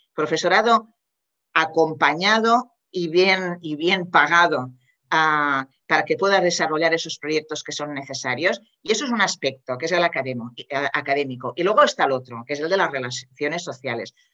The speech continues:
Por lo tanto, a mí lo que me preocupa en este tema es que se hace pasar un argumento por el otro. Claro, como no están mezclados, por eso van mal estos chicos extranjeros y vamos a repartir el problema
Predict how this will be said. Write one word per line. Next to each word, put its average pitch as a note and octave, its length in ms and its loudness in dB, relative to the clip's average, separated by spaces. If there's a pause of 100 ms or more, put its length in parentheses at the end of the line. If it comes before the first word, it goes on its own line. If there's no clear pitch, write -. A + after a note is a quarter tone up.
(160)
Por E3 120 2
lo E3+ 40 2
tanto, A3+ 480 2 (240)
a E3 100 -8
mí F#3+ 140 0
lo B3 100 4
que A#3+ 80 2
me A#3 80 0
preocupa G#3+ 340 -2
en G3 60 0
este G3+ 220 -4
tema A3 420 0 (180)
es F3 140 -6
que A#3+ 100 -6
se G#3+ 100 -2
hace G#3+ 180 0
pasar G3+ 300 0
un F#3+ 100 2
argumento G3+ 500 0
por F#3 140 2
el D#3+ 120 4
otro. D3 360 -2 (400)
Claro, - 200 4
como D3 200 -4
no F3+ 80 -2
están A3 320 2
mezclados, G#3+ 640 2
por E3+ 160 -2
eso F3+ 320 -2
van F3+ 200 2
mal F3+ 380 2
estos D#3 420 -8
chicos D#3+ 260 -8
extranjeros F3+ 540 -4
y F3 40 -4
vamos F3+ 240 0
a E3 120 2
repartir G3+ 800 2
el G#3+ 160 4
problema G3+ 680 6